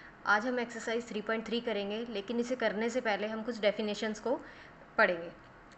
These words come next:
सबसे पहले हम जो पढ़ रहे हैं वो है kinds of quadrilateral, that means चतुर्भुजों के प्रकार। सबसे पहले इसमें आता है हमारे पास ट्रेपेजियम।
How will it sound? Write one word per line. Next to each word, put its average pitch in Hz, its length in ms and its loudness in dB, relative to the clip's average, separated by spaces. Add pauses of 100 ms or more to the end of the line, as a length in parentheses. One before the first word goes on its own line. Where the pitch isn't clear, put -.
(100)
सबसे 254 240 4
पहले 262 240 8
हम 254 140 2
जो 262 100 4
पढ़ 226 220 6
रहे 220 160 2
हैं 226 80 0
वो 226 120 2
है 233 220 2
kinds 233 380 8
of 254 120 4 (140)
quadrilateral, 208 680 6 (220)
that 196 240 4
means 294 240 4 (360)
चतुर्भुजों 220 520 2
के 294 260 2
प्रकार। - 420 0 (360)
सबसे 269 240 4
पहले 277 240 6
इसमें 262 240 2
आता 247 200 2
है 240 60 0
हमारे 233 280 2
पास 294 260 2
ट्रेपेजियम। 233 580 2